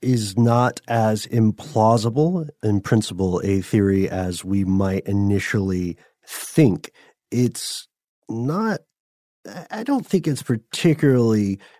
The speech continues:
uh, a secret, but it's probably an open secret. We can go ahead and say this. Something similar has occurred in, in the past in entertainment culture. And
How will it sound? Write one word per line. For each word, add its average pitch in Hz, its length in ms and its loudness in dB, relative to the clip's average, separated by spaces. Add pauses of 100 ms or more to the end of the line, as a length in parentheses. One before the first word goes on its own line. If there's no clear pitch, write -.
(140)
uh, 101 300 0
a 98 140 -4
secret, 196 680 0 (340)
but 113 240 -2
it's 104 120 -4
probably 143 280 4
an 98 100 2
open 117 300 2
secret. 95 340 -4
We 120 120 0
can 131 180 2
go 131 180 4
ahead 107 200 0
and 92 120 -6
say 123 300 -2
this. 90 300 -4 (260)
Something 156 500 4
similar 107 720 2 (380)
has 110 320 2
occurred 92 640 -2 (320)
in, 92 340 -4
in 95 200 -4
the 90 80 -4
past 107 460 -2
in 92 120 -2
entertainment 92 560 -2
culture. 127 400 -2 (280)
And 113 320 2